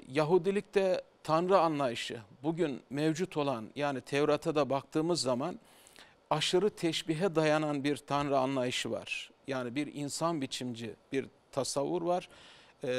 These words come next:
ve bu insanileştirilme, yani Tanrı'yı insanileştirilme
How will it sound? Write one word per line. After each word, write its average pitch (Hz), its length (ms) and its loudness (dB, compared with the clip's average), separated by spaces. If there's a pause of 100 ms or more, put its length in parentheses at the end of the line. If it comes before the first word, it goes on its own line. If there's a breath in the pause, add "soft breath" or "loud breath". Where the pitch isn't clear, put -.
(180)
ve 156 200 2
bu 170 200 0
insanileştirilme, 156 1300 0 (240)
yani 120 360 -6
Tanrı'yı 135 360 -2
insanileştirilme 131 1160 -4